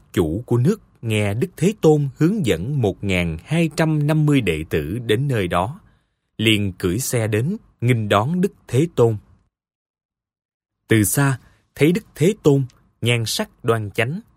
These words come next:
các căn tịnh định, tâm của Ngài vắng lặng, đạt mức tối thượng điều phục cao nhất. Như con voi chúa đã được điều phục, giống như vực sâu trong vắt. Thấy vậy, tâm sanh chí tín.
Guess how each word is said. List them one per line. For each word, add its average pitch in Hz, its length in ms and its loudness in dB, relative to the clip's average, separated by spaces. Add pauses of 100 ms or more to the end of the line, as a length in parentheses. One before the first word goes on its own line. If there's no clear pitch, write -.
(240)
các - 260 -2
căn 170 280 -2 (120)
tịnh 85 300 -4
định, 87 320 -4 (580)
tâm 110 300 -2
của 104 140 -2
Ngài 95 380 -2
vắng 117 320 -4
lặng, 85 360 -6 (300)
đạt 101 240 -2
mức 180 180 0 (160)
tối 180 320 2
thượng 87 420 -2
điều 104 200 2
phục - 420 -4
cao 110 220 2
nhất. 139 200 0 (680)
Như 131 340 4
con 170 180 0
voi 151 280 2
chúa 165 400 2
đã 104 200 0
được 113 260 -4
điều 98 220 -2
phục, 87 280 -2 (460)
giống 120 340 0
như 120 280 2
vực 98 280 -4
sâu 160 420 -2 (100)
trong 131 220 2
vắt. 202 180 -2 (800)
Thấy 123 200 2
vậy, 85 380 -2 (440)
tâm 123 260 2
sanh 107 340 -4
chí 147 300 -2
tín. 143 260 0